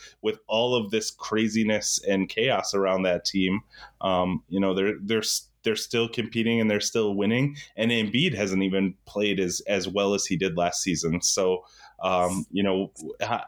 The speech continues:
how do you, you know, I'm not saying you attribute that all to Seth Curry, but, like, you know, if he goes on one of his, his hot streaks shooting the ball, uh, and Philadelphia is really good by the All-Star break.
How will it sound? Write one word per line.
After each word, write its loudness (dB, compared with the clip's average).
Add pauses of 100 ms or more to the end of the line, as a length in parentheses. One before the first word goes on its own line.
(120)
how -2
do 2
you, 2
you 2
know, 2 (420)
I'm 0
not 0
saying 0
you 4
attribute 0
that 0
all 2
to -4
Seth -2
Curry, 2
but, 0
like, 0 (220)
you 0
know, 4
if -2
he 0
goes 2
on 4
one 4
of 0
his, -2
his 0
hot -4
streaks -2
shooting 2
the 4
ball, 0 (360)
uh, 2
and 0
Philadelphia 2
is -2
really 2
good -2
by 2
the 2
All-Star 0
break. -2